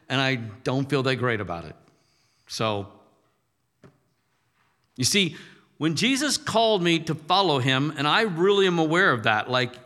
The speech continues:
you need that to happen. You need to perceive that he called you. You don't invite yourself to follow Jesus. It just doesn't work.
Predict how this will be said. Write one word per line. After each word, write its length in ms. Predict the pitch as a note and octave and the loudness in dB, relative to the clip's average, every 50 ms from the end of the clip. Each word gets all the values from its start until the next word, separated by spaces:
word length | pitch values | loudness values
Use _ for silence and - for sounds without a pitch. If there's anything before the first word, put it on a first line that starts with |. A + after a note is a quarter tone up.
| - - | -20 -14
you 240 | C#3 C#3 D3+ E3+ E3 | -6 -2 0 2 2
need 320 | E3 E3 F3+ G#3 A3+ F3+ | 4 4 4 4 4 2
that 160 | G3+ F#3+ F#3+ | 2 0 0
to 80 | - D#3+ | 0 -2
happen. 580 | C#3 - D#3+ D#3+ D#3 D#3 C3+ G#2 F2+ F#2 G2 - _ _ _ _ _ _ _ _ _ _ _ | 0 0 0 0 0 -2 -4 -8 -8 -10 -12 -14 _ _ _ _ _ _ _ _ _ _ _
You 260 | - A#2+ C#3 D#3 D#3 | -4 0 2 2 4
need 300 | D#3 D#3+ E3+ F#3 G3+ F3 | 4 4 2 2 0 -2
to 60 | F3+ | -4
perceive 720 | F3 F3+ F#3 F3+ D3+ - - - - F3+ G3 F#3+ F3+ E3 D3 | -4 -2 -2 -2 -2 -2 -4 -4 -2 -2 0 0 0 0 0
that 140 | D3+ D3+ | 0 0
he 60 | C#3+ C#3 | 0 -2
called 400 | C#3+ - E3+ E3 F3+ F#3 D3 A#2 | -2 -2 0 2 2 2 0 0
you. 240 | B2 A2 G2 F#2 - - - - - - _ _ _ _ _ _ | 0 -2 -2 -4 -8 -14 -20 -20 -20 -20 _ _ _ _ _ _
You 120 | C3 C#3 | -4 -2
don't 300 | E3+ F#3+ G3+ G3 - - | -2 -2 -2 -4 -6 -4
invite 440 | F3 E3+ E3 C#3 F3 F3 E3+ D#3+ - | -2 -2 0 2 2 2 2 0 0
yourself 560 | D3+ C#3 - - D3+ B2+ G#2 F2 - - - - - _ _ _ _ _ - | -2 0 0 2 2 2 0 -2 -6 -12 -18 -20 -20 _ _ _ _ _ -12
to 80 | C#3 | -10
follow 340 | B2 - C#3+ C3+ C3 C3 B2+ | -6 -2 -2 0 0 0 -2
Jesus. 640 | A2 G2+ B2+ B2 A2 F#2+ F#2 E2 - - - - - _ _ _ _ _ _ _ _ _ _ _ | -2 -2 -2 -2 -2 -2 -4 -6 -10 -12 -12 -14 -18 _ _ _ _ _ _ _ _ _ _ _
It 100 | - A2+ | -10 -6
just 240 | G#2+ C3 D3 C#3+ - | -4 -4 -4 -2 0
doesn't 280 | D#3 D3 - D#3 D3+ | 0 0 0 -2 -2
work. 400 | C3 C3+ D3 B2 - - - - | -2 -2 -2 -2 -4 -8 -14 -20